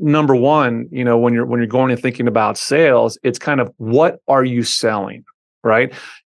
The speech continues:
For me, when I was starting out at an insurance company selling these, you know, life insurance was the answer to, you know, all that ails you.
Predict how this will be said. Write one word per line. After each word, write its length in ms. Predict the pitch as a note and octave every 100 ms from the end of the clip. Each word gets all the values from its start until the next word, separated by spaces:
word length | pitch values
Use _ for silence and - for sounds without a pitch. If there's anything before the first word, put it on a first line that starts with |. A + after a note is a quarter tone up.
| _ _ _ -
For 140 | C#3
me, 500 | C3 D#3 G3 C#3+ C3+
when 180 | B2 A#2+
I 120 | A#2+
was 160 | A#2+ -
starting 280 | C#3 B2 A#2+
out 220 | A#2 C3
at 60 |
an 80 | A#2+
insurance 420 | A2+ - F3 F3
company 340 | - B2 B2 B2
selling 580 | - C3 B2+ B2+ B2 A#2+
these, 260 | A#2 G2
you 120 | - A#2+
know, 100 | G#2
life 300 | A#2+ C3 C3+
insurance 560 | A#2+ - A#2 A2+ A2
was 220 | A2+ A2 F#2+
the 140 | A2
answer 440 | C3 C#3 B2 A#2
to, 420 | G#2+ A2+ - F#3+ A#2
you 120 | B2
know, 200 | G#2+ A#2+ -
all 240 | - C3+ C3+
that 120 | C3
ails 380 | C3 D#3+ D3+ A2+
you. 200 | A2+